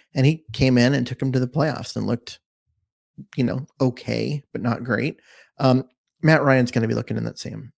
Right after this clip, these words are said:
same area, m-, probably two years instead of one, but it's gonna be twenty-two, twenty-four million, um, a year to come in and guide a team. And honestly, Indy looks like a great place for him. All of the fact that,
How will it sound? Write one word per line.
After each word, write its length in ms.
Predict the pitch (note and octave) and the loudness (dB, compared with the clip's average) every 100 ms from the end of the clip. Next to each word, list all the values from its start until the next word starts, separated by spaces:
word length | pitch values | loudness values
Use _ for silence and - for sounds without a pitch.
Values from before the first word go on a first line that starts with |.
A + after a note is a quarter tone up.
| - | -8
same 200 | B2 A2 | -4 -4
area, 160 | - | -4
m-, 200 | C#3 C#3+ - | -4 -4 0
probably 320 | C#3 C#3 B2 | 2 2 0
two 200 | - B2 | -2 0
years 260 | A2+ A#2 A2 | 0 0 -2
instead 260 | G#2 A#2 | -4 -2
of 140 | G#2 G#2+ | -2 0
one, 320 | A2 A2+ A#2+ | 0 2 0
but 120 | B2 | -2
it's 120 | C3+ | -4
gonna 180 | D3+ C3+ | -2 0
be 300 | A#2+ A#2+ A#2+ _ _ _ - | 0 -2 -2 _ _ _ -8
twenty-two, 540 | - A#2+ B2+ A#2+ A#2 | 0 2 2 0 -2
twenty-four 600 | - - A2+ - B2 B2 | -2 -6 -6 -4 2 2
million, 540 | A2+ A2+ A2+ A2+ A2+ - _ _ _ | 4 2 2 0 -2 -6 _ _ _
um, 320 | A#2 A2+ A2+ - | 2 2 2 0
a 100 | B2+ | 0
year 600 | B2 A2+ A2 A2 A2 A2 | 0 0 2 2 2 2
to 120 | - | -4
come 240 | - A2+ A#2 | -2 2 4
in 280 | A2+ B2 - | 4 2 0
and 420 | A2+ A2+ A#2 A2+ - _ _ _ | 0 2 0 -2 -8 _ _ _
guide 200 | A#2 A#2 | 2 4
a 60 | A#2+ | 2
team. 300 | - D3 A#2 | 2 2 2
And 80 | - | 2
honestly, 640 | A2+ B2+ - E3 E3+ E3 _ C#3 | 0 0 -2 -2 -2 -4 _ -2
Indy 240 | C3 C#3+ | 2 2
looks 220 | C3 - | 2 -2
like 80 | - | -10
a 40 | A#2+ | -10
great 380 | A#2+ A2+ A#2+ | -4 -4 -4
place 220 | - A#2+ - | -4 -4 -4
for 160 | A#2 | -4
him. 320 | G#2 - G#2+ - _ _ _ _ _ _ | -2 -4 -6 -12 _ _ _ _ _ _
All 220 | D3 G3 | 8 8
of 200 | G#3 D3+ | 6 4
the 100 | D3 | 0
fact 260 | C3+ C3 | 4 2
that, 120 | - | 2